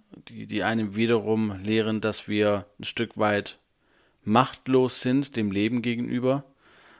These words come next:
also dass wir dann doch nichts unter Kontrolle haben und das auch erstmal akzep-, akzeptieren zu können,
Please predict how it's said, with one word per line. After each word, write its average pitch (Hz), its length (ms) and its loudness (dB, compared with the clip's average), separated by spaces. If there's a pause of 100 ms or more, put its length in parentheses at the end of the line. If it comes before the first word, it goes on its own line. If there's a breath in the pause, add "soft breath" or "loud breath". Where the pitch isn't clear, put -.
also 101 200 -6
dass 104 340 0
wir 107 280 4
dann 101 480 -2
doch 135 280 8
nichts 123 300 0
unter 110 220 -4
Kontrolle 110 480 2
haben 131 440 4 (200)
und 107 160 0
das 117 160 6
auch 120 120 4
erstmal 120 380 4
akzep-, 113 300 0 (340)
akzeptieren 143 680 6
zu - 140 -4
können, 107 560 4